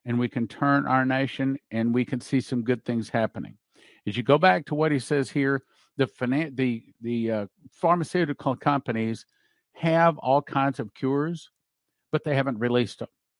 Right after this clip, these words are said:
Well, how would you get them to release them? Probably the evil people at the top would have to be arrested. So, see, the arrests are all part of it.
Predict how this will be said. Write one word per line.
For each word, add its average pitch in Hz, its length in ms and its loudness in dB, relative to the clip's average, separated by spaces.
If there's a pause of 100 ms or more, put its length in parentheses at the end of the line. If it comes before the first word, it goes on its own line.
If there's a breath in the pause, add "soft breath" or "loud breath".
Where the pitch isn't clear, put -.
(280)
Well, 120 220 -4
how 170 160 4
would 196 140 0
you 185 60 -6
get 160 220 -4
them 143 180 -2
to - 120 -10
release 120 400 0
them? - 200 -14 (720)
Probably 180 760 -2
the 117 140 -8
evil 170 400 -2
people 151 480 0
at 135 160 0
the 131 100 -6
top - 500 0 (240)
would 123 120 0
have 117 240 -2
to - 60 -10
be 113 160 -2
arrested. 113 480 -2 (760 soft breath)
So, 127 220 2
see, 170 260 0
the 139 160 0
arrests 139 920 2 (120)
are 127 160 2
all 120 160 0
part 185 260 2
of 107 80 -2
it. 87 120 -14